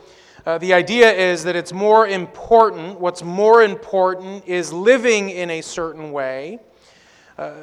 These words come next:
than, uh, it is to believe in certain things or to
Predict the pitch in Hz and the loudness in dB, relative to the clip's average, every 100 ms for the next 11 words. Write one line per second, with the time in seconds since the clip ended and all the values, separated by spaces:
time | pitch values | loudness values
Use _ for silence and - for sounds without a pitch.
0 | 156 151 196 196 196 190 185 _ _ _ | -8 0 2 2 -2 -10 -16 _ _ _
1 | 180 170 175 185 185 185 180 - 185 170 | -10 -10 -8 -6 -4 -4 -6 -8 -4 -4
2 | 165 151 185 202 262 254 196 180 - 175 | -6 -6 -6 -4 -4 -2 -4 -6 -8 -8
3 | 156 151 143 147 127 131 139 165 165 185 | -8 -12 -18 -16 -16 -14 -6 -6 -4 -6
4 | 165 | -6